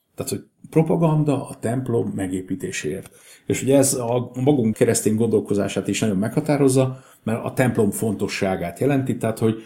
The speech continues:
az egyediség, ami mondanám, hogy a legfőbb üzenet, ami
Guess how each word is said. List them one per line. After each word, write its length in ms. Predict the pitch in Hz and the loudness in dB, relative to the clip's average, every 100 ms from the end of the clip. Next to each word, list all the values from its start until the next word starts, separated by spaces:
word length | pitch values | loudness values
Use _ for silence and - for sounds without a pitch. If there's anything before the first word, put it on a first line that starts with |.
| - | -14
az 180 | - 101 | -4 -2
egyediség, 720 | 110 - 147 139 135 - 123 | 0 2 4 4 2 4 2
ami 160 | 113 101 - 101 104 | 2 -2 -4 -8 -6
mondanám, 420 | 110 120 117 110 107 | -2 0 0 2 2
hogy 140 | 107 | 2
a 40 | |
legfőbb 400 | 104 - - 107 | 2 2 2 0
üzenet, 360 | 107 104 104 98 | 0 0 -2 -2
ami 320 | 98 98 98 | 0 0 -2